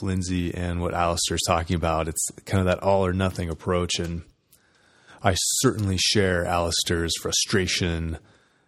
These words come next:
and, uh, just this struggle of how to reconcile, you know, <laughs> wanting to just get out there. And there's so much I wanna do and kind of,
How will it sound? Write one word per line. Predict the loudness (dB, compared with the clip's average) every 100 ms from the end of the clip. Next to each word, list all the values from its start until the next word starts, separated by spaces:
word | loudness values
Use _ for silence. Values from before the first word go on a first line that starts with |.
| _ -10
and, | -6 -4 -4
uh, | -2 -2 -4
just | -4 -4 -2
this | -2
struggle | 0 0 0 0 2 2 2 0
of | -2 -4
how | -2
to | 0
reconcile, | 0 -2 -4 -6 -2 0 0 0 0 -2 -4 -16 _ _ _ _ _ _ _ _ _
you | -4
know, | -2
<laughs> |
wanting | -2 -4 -4 -2 0
to | 0
just | -4 -6 -6 -8 _ -10
get | -8 -6 0
out | 0 0 -2
there. | 0 0
And | 0 -4
there's | -2 0 0
so | 2 2 2
much | 2 0 0 -2 -4 -14 -20 _ _ _ -8
I |
wanna | -2 2 2 2
do | 2 2 2
and | 0 -4 -2
kind | -2
of, | -2